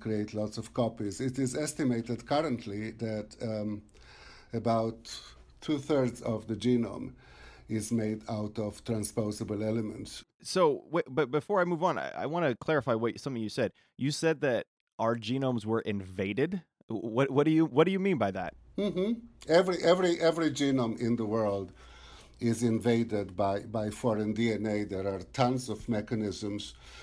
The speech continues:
Speaker 1: for, uh, foreign D N A to become incorporated.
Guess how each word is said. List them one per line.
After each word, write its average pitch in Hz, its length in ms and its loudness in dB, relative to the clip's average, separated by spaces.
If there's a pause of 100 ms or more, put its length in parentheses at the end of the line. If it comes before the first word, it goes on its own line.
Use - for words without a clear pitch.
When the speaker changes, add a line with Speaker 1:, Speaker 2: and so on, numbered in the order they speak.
(220)
Speaker 1:
for, 113 300 0 (140)
uh, 104 280 -4
foreign 113 400 0
D 110 140 2
N 104 140 2
A 104 140 -2
to 104 140 -6
become 101 440 -2
incorporated. 107 1120 -4